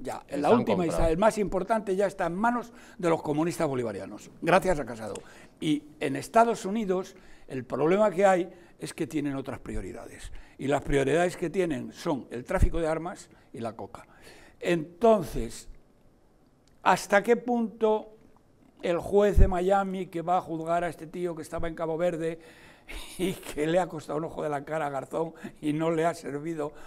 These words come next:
Speaker 1: para que no se lo lleven a, a Miami?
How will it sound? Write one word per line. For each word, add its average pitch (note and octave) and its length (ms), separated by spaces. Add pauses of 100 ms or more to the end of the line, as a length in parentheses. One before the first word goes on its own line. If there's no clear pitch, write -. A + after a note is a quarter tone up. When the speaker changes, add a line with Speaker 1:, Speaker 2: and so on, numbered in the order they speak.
(260)
Speaker 1:
para D#3 340
que D3+ 100
no E3 140
se - 100
lo D#3 120
lleven D#3 420 (320)
a, C#3 520
a F3+ 80
Miami? A2+ 440